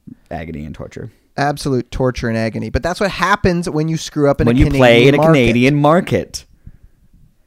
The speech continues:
Speaker 1: Everyone knows that if you win in a Canadian market, it's great. You get hung from the rafters physically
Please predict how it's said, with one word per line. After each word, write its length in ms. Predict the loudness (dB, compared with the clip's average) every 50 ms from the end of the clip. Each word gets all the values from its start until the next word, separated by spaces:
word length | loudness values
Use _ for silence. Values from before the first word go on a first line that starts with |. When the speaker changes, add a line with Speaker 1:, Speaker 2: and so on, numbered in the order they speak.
| _ _ _ _ _ _ _ _ 0
Speaker 1:
Everyone 500 | 2 2 4 4 4 6 6 6 6 6
knows 680 | 6 8 8 8 8 6 6 2 0 -4 -8 -10 -10 _ _ _ _ _ _ _ _ _ _ _ _ _ _ _ _ _ _ _ -4
that 300 | 0 0 0 0 0 -2
if 160 | -4 -4 -2 -4
you 80 | -2
win 220 | 0 2 4 4 4
in 80 | 4 2
a 40 |
Canadian 340 | 0 0 0 0 0 0 0
market, 520 | 0 0 -2 0 0 0 -2 -2 -4 _ _ _ _ _ _ _ _ _ _ _ _ _ _ _ _ _ _ _
it's 180 | -6 -6 -4 -2
great. 360 | 0 2 2 2 2 -2 -6
You 400 | -10 -14 -14 -12 -6 -2 0 2
get 120 | 2 2
hung 220 | 2 2 2 2 2
from 140 | 0 -2 0
the 60 | 2
rafters 480 | 2 2 2 0 -2 -6 -10 -10 -10 -10
physically 540 | -6 -6 -4 -4 -6 -8 -8 -10 -12 -12